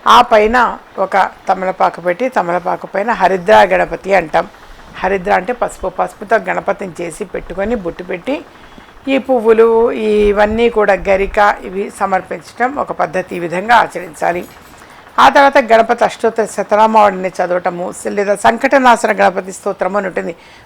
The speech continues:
ఓం ప్రణమ్య శిరసా దేవం గౌరీపుత్రం వినాయకం భక్తావాసం స్మరే నిత్యం ఆయు కామార్థ సిద్ధే ప్రథమం వక్రతుండం చ ఏకదంతం ద్వితీయకం తృతీయం కృష్ణపింగ, ఇట్లా చక్కగా స్తోత్రం అనేది ఉంటుంది.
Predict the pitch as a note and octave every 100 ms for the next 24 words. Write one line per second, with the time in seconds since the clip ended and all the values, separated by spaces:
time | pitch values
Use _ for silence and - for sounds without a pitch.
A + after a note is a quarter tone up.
0 | - A3 G3 G#3+ A3 A3 A3 G#3+ F#3 -
1 | A3+ G#3+ G3+ G#3 G3+ G3+ G#3 A#3 A3 G#3+
2 | G#3 G#3 G#3+ A3 A3 G#3+ G#3 G#3+ - -
3 | - D#3+ F#3+ - B3 A#3+ G3 G3 G#3 G3
4 | G#3+ F3+ F#3 G3+ - G#3+ G3 G3+ G3+ F3
5 | G#3 F#3+ G#3+ A3+ G3 G#3 G3+ - _ -
6 | G#3 G#3+ A#3+ A3+ G#3 G#3 G3+ F3 F3+ F#3+
7 | F#3 A3 - G#3+ G#3+ G#3+ G#3 G#3+ G3+ E3+
8 | A3 A3 G#3+ G#3 G#3+ G#3 _ _ _ G#3
9 | A3 C4+ C4+ A3+ G#3 G#3 G3 F#3 G3 A3+
10 | G#3 A3 D#4 - - - - - - B3+
11 | A#3 E4+ - - - - B3 A#3+ B3 G#3
12 | G3+ G#3 E4+ G#3 F3 F#3 F3+